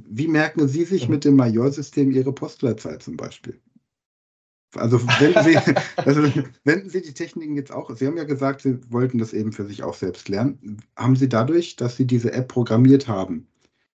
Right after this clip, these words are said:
Speaker 1: jetzt gemerkt, dass bestimmte Techniken, die Sie dort auch vorstellen, in Ihrem Alltag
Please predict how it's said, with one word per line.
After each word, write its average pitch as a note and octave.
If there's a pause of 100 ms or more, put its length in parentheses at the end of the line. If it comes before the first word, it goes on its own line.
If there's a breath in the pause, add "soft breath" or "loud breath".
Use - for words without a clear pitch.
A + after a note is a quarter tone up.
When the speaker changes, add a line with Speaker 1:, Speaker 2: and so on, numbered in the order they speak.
(120)
Speaker 1:
jetzt A#2
gemerkt, A2
dass A#2
bestimmte C3
Techniken, C#3+
die B2+
Sie A#2+
dort A#2
auch G2
vorstellen, A#2+
in B2+
Ihrem A#2+
Alltag B2